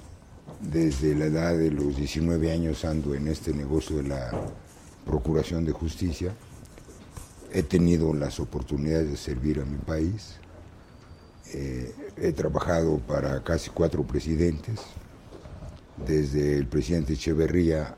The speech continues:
hasta el presidente Salinas. Y bueno, puse mi despacho de hace ya muchos años. Y pues tengo la suerte de que la gente me tenga confianza.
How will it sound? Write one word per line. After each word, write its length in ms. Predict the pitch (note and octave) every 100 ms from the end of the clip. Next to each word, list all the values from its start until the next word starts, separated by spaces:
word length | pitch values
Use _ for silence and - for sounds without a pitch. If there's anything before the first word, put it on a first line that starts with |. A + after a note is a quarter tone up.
| -
hasta 800 | - - - - C2+ B1+ B1+ A1+ -
el 120 | C2
presidente 420 | C#2+ C2 D#2 D#2
Salinas. 600 | D2+ D2+ E2 E2+ G2 - - - - - - - - - - - - -
Y 60 | A#2
bueno, 200 | F3+ G#3+
puse 260 | C3 A2+ G2+
mi 120 | F2
despacho 560 | E2+ F2 G#2+ F#2 - G#2+
de 200 | F2 D2
hace 220 | C2+ C#2
ya 180 | C#2+ C#2+
muchos 360 | C#2+ C2+ - F#2+
años. 460 | F2+ F2 G2+ - - - - - - - - - - - - -
Y 80 | G#2
pues 160 | -
tengo 260 | F#3+ F3+ D#3+
la 100 | C#3
suerte 440 | - C3+ A2+ A2
de 200 | E2+ D#2
que 460 | D#2 D2+ D2 C#2+ C#2+
la 180 | D2+ D2+
gente 640 | - G2 F2+ E2+ D2+ C2+ A#1 G#1+ - - - -
me 100 | D2+
tenga 240 | - D#2 C#2+
confianza. 560 | C2+ B1+ C2+ - -